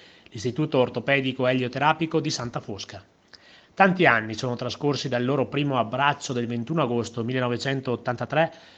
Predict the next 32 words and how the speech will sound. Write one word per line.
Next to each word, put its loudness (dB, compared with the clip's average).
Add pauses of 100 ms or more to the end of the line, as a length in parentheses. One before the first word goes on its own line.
(260)
avvenuto 6
a 12
Levico 0
per -4
iniziativa -4
di 0
Loris 0
Santomaso 0
di -4
Rivamonte -2
e -2
delle -2
colleghe -4
Gigliola -2
Baldo 0
di -4
Aldeno -8 (260)
e -8
Nora 6
Bertelle -2
di -6
Feltre. -12 (140)
Ma 0
il -4
tempo 0
non 0
ha 4
esaurito 0
la -2
loro 0
fraterna 0
amicizia -4